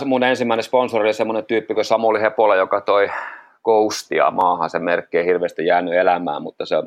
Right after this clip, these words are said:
mä muistan se aina, kun mä sain mun ensimmäisen ilmaisen lumilaudan, niin se oli jotakin aivan uskomatonta. Ja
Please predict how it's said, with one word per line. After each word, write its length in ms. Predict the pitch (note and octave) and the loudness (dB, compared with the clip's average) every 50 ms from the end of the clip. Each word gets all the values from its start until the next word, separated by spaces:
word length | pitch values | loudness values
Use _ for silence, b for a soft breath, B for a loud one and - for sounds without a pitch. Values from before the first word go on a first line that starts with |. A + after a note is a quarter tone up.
| - | -6
mä 100 | - E2+ | -8 -8
muistan 320 | F2 F2 E2+ - - F2 E2 | -6 -8 -6 -4 -2 -2 0
se 100 | - F2 | 2 4
aina, 260 | F2 F#2 F#2 F2+ F2 | 4 4 2 2 -2
kun 120 | - F2 | -4 -4
mä 120 | F2+ F2 F2 | -4 -4 -2
sain 180 | - E2+ E2 | -2 -2 -2
mun 160 | F2 F2 F2 F#2 | -2 -2 -4 -4
ensimmäisen 420 | F#2 F2+ F#2 F2 F2 E2+ E2+ F2 | -4 -4 -4 -6 -4 0 0 0
ilmaisen 420 | F2+ F2 F2+ F2+ F2 - E2+ F2 | 2 0 0 -4 -4 -6 -4 -4
lumilaudan, 680 | F2+ F#2 F2+ F2 F2 F2 E2+ E2+ E2+ E2+ - D2+ D#2+ D#2+ | -2 -4 -2 -2 0 0 0 0 0 -2 -4 -6 -8 -12
niin 220 | D#2+ D#2+ - - _ _ _ _ _ _ _ _ _ _ _ _ _ _ _ _ | -14 -16 -16 -16 _ _ _ _ _ _ _ _ _ _ _ _ _ _ _ _
se 140 | - - | -10 -6
oli 100 | D2 D#2+ D2+ | -2 0 0
jotakin 340 | D2 - D#2 D2+ - E2 E2+ | 2 2 0 2 2 4 4
aivan 260 | E2+ E2 E2 E2 E2+ | 4 4 2 0 -2
uskomatonta. 760 | F2 F2 - - F#2+ F2 D#2+ D#2+ - E2+ E2+ E2 D#2+ - - | -4 -6 -6 -6 -2 -2 -2 0 0 -2 -4 -4 -4 -4 0
Ja 260 | E2 E2+ E2+ D#2 - | 2 2 2 0 -2